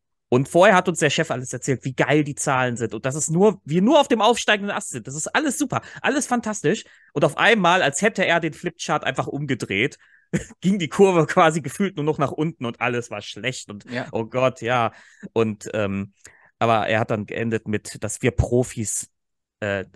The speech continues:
Speaker 1: ja, das alles hinkriegen werden, weil wir so toll sind und so. <laughs>
Speaker 2: Ah.
Speaker 1: Das ist, ist ja auch so beliebt, dieses,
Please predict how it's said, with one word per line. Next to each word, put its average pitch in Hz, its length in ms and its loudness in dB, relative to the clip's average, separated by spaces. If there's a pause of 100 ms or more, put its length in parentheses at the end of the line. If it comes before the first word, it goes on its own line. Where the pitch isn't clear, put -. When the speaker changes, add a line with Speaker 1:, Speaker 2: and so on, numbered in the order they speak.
Speaker 1:
ja, 101 420 -2
das - 440 -12
alles 107 280 -12
hinkriegen 101 460 -12
werden, 98 380 -10
weil 101 120 -8
wir 101 180 -8
so 101 120 -12
toll 98 240 -6
sind 95 220 -14
und - 100 -14
so. - 300 -16 (100)
<laughs> - 140 -8 (260)
Speaker 2:
Ah. 208 160 2
Speaker 1:
Das 175 280 0
ist, - 200 -8
ist - 220 -6
ja 180 80 2
auch 175 140 -2
so 151 180 -6
beliebt, 139 380 -6
dieses, 120 260 -6